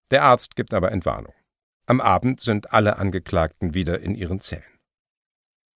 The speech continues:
Die nächsten Prozesstage versprechen dann endlich Aufklärung beim spektakulärsten Einbruch in der Geschichte der Bundesrepublik.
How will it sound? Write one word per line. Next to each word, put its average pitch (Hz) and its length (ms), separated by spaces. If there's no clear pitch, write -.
Die 139 60
nächsten 180 300
Prozesstage 110 840
versprechen 101 520
dann 98 200
endlich - 500
Aufklärung 87 720
beim 85 180
spektakulärsten 98 960
Einbruch 87 580
in 92 120
der 90 100
Geschichte 90 480
der 98 100
Bundesrepublik. - 920